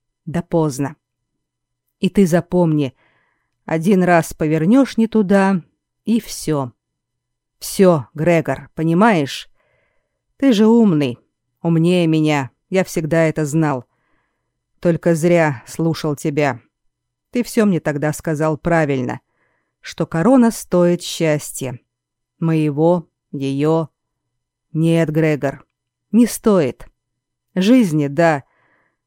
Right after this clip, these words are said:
а счастья нет. Жаль, сыну этого сказать не смогу. Не поймет. И тоже поздно. Твои сыновья...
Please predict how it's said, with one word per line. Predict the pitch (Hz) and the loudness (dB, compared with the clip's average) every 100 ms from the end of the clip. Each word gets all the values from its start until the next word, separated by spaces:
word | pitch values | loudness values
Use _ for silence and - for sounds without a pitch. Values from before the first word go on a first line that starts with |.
| _ | _
а | 143 | -8
счастья | 147 - 185 190 - - 147 127 - _ | -6 -4 0 0 -2 -6 -6 -6 -10 _
нет. | 156 156 135 - - - _ _ _ _ _ _ _ _ | -2 0 -2 -6 -20 -20 _ _ _ _ _ _ _ _
Жаль, | 180 165 247 277 262 | -6 0 2 2 -2
сыну | - 240 240 | 0 4 4
этого | 226 220 185 | 4 2 0
сказать | 196 - 165 160 175 - | -2 -2 -2 0 0 -2
не | 170 | -6
смогу. | 156 180 165 151 156 151 139 _ _ _ _ - | -4 -4 -2 -2 0 0 -4 _ _ _ _ -4
Не | 160 226 | 0 0
поймет. | - 233 165 147 131 - - _ _ _ _ - | 2 0 2 0 -2 -6 -20 _ _ _ _ -6
И | 180 | -4
тоже | - 185 175 151 147 - _ _ _ | 2 2 2 0 -6 -10 _ _ _
поздно. | 220 185 139 139 123 - _ _ _ _ _ _ _ _ _ _ _ _ _ _ - | 2 2 2 -4 -4 -12 _ _ _ _ _ _ _ _ _ _ _ _ _ _ -8
Твои | 156 160 160 | -2 0 -2
сыновья... | - 170 160 147 151 156 147 | -2 -2 0 0 0 0 -2